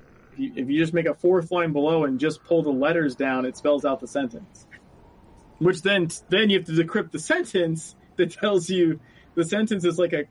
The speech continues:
contains not only the code, but the hint at where this thing is that you might open with this code.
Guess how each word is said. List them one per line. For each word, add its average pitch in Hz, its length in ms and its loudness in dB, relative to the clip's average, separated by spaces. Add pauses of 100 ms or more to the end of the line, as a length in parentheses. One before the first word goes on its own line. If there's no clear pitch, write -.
(680)
contains 196 540 -2
not 175 180 -2
only 170 140 2
the 147 120 -4
code, 175 600 0 (300)
but 156 180 -2
the 135 400 0 (300)
hint 208 480 -2
at 151 260 -2
where 165 400 0
this 151 160 -6
thing 160 220 -4
is 160 180 0
that 139 80 0
you 143 140 0
might 135 220 -4
open 147 320 -2
with 135 120 -6
this 131 160 -8
code. 127 400 -6